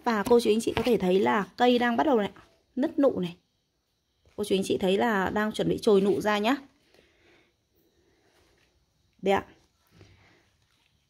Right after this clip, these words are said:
Với những cái giả hành căng mướt này, một cái thân như thế này, cô chú anh chị thấy là có thể cho ít nhất là hai cái cần hoa luôn ạ. Rất là đẹp luôn nhá. Đây này cô chú anh chị này. Chuẩn,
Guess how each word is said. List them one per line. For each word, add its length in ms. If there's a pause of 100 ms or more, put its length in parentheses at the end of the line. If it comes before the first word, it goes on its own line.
(1900)
Với 100
những 120
cái 100
giả 120
hành 220
căng 240
mướt 200
này, 180
một 220
cái 120
thân 200
như 80
thế 120
này, 240
cô 100
chú 100
anh 100
chị 160
thấy 120
là 120
có 120
thể 120
cho 380
ít 180
nhất 100
là 80
hai 300
cái 100
cần 160
hoa 240
luôn 200
ạ. 140 (520)
Rất 120
là 100
đẹp 220
luôn 180
nhá. 160 (2500)
Đây 80
này 140
cô 60
chú 120
anh 80
chị 120
này. 160 (580)
Chuẩn, 240